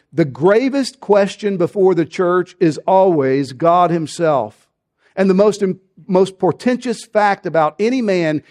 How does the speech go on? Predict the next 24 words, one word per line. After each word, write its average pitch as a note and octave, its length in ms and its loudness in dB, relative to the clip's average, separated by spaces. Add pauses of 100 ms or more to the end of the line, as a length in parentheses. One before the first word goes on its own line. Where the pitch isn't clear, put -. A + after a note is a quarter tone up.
(180)
is F3+ 260 0
not F#3 580 0 (140)
what F#3 260 0
he F#3 200 0
at F3 160 -2
any G3 180 -2
given E3+ 320 -2
time E3+ 560 -4
may D3+ 140 -4
say F3 260 -4
or D3 100 -4
do, C#3 600 -2 (600)
but E3 180 0
what F#3 260 -2
he G3 240 -6
in F3+ 300 -6
his D3+ 280 -6
deep G#3 420 -8
heart D3 540 -8
conceives E3+ 540 -10
God G3+ 480 -6
to D3+ 80 -16
be B2+ 160 -14
like. G#2+ 440 -18